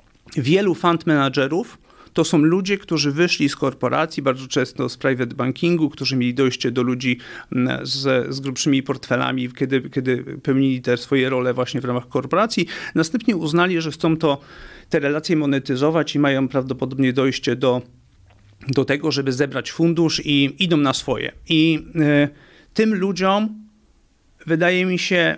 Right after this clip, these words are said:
my bardzo odpowiadamy, bo my jesteśmy ich peersami, ich, e, e, e, e, e, często ludźmi z, z kie-, z tego, z tego świata, do którego przywykli, czyli z branży finansowej, kiedy pracowali jeszcze w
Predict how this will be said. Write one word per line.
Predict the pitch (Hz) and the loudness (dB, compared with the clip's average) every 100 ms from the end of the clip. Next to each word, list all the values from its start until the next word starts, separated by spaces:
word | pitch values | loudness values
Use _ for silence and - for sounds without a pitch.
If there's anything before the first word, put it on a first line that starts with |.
| 160 | -4
my | 160 175 185 175 - | 2 4 4 2 -4
bardzo | 160 175 180 | -2 -2 -4
odpowiadamy, | 165 - 170 160 147 160 180 190 | -8 -4 0 0 2 2 2 0
bo | 160 165 | 2 4
my | 180 | 4
jesteśmy | 180 170 165 - 160 | 2 0 -2 0 0
ich | - 180 - | 0 -4 -4
peersami, | - 151 - 175 165 170 151 165 165 | -2 -2 0 0 2 2 -2 -2 -4
ich, | - | -2
e, | 151 | 0
e, | |
e, | |
e, | 151 151 143 156 147 143 135 147 143 139 139 135 160 143 139 135 131 151 139 135 135 127 | 4 4 4 4 4 4 2 0 2 4 4 2 2 4 4 4 2 -2 0 0 -2 -4
e, | 131 | -2
często | 165 151 - 151 135 131 | 0 0 0 0 0 -2
ludźmi | 143 139 151 170 165 160 | -8 -6 0 0 2 2
z, | 135 | 2
z | 139 139 139 143 139 139 | -2 -8 -8 -8 -6 -8
kie-, | - 180 160 - 160 165 | -4 -2 -2 -6 -12 -8
z | - - | -8 -2
tego, | 175 165 139 | -2 0 -4
z | |
tego | - 190 131 | -2 -2 -2
świata, | - 175 180 143 - | 0 0 2 -2 -4
do | 156 160 | -4 -4
którego | - 160 151 | 0 0 0
przywykli, | - 151 147 143 120 120 123 | -4 0 2 0 -4 -10 -6
czyli | 139 131 | -4 -2
z | |
branży | 131 156 160 151 143 | 0 0 0 0 -2
finansowej, | - 139 131 - 143 147 139 | 0 0 0 0 0 0 -2
kiedy | 139 139 | -4 -6
pracowali | 131 - 139 139 131 | -6 -6 -2 0 0
jeszcze | 127 - 131 | 0 0 -2
w | 123 135 | 0 0